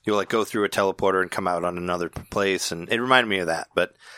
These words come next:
I haven't really, honest, really didn't play much of Halo to know, like, what,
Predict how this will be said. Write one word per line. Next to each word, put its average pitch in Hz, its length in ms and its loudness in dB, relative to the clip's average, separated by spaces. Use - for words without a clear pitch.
I 95 100 6
haven't 127 220 0
really, 107 240 2
honest, 101 300 0
really 87 140 0
didn't 85 240 -6
play 85 200 -2
much 82 280 -4
of 78 100 -12
Halo 82 480 -2
to - 140 -10
know, 80 160 -2
like, 78 220 -4
what, 80 200 -2